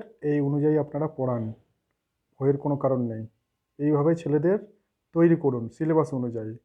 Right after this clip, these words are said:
আহ, শুধু কয়েকটি মাত্র প্রশ্নের, আহ, প্রশ্ন করে দিলাম, সেগুলো অ্যান্সার করে দিলাম,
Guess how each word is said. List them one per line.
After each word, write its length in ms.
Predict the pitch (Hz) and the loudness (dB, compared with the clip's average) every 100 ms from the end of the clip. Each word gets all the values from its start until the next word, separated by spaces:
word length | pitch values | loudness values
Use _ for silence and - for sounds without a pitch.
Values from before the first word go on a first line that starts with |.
| _ _ _ _ _ _ | _ _ _ _ _ _
আহ, 320 | 123 127 127 127 - - _ - | -6 -4 -2 -4 -8 -20 _ -4
শুধু 200 | 160 170 | 0 2
কয়েকটি 380 | 170 160 - | 4 2 0
মাত্র 420 | 175 165 170 180 170 | -4 -4 -4 -2 -2
প্রশ্নের, 640 | 139 135 - 175 180 175 175 _ _ _ _ _ _ _ _ _ | -2 -4 -4 -4 -2 -2 -6 _ _ _ _ _ _ _ _ _
আহ, 300 | 120 123 123 127 - _ _ | -12 -8 -6 -8 -10 _ _
প্রশ্ন 320 | 165 160 - | 0 0 0
করে 180 | 170 185 | 0 2
দিলাম, 540 | 196 233 208 123 113 117 - | 4 4 4 2 -4 -10 -8
সেগুলো 500 | 139 160 165 151 151 | -2 2 4 2 0
অ্যান্সার 320 | 165 147 160 | -4 -2 -2
করে 180 | 165 180 | 2 2
দিলাম, 460 | 196 233 143 113 | 4 2 2 -2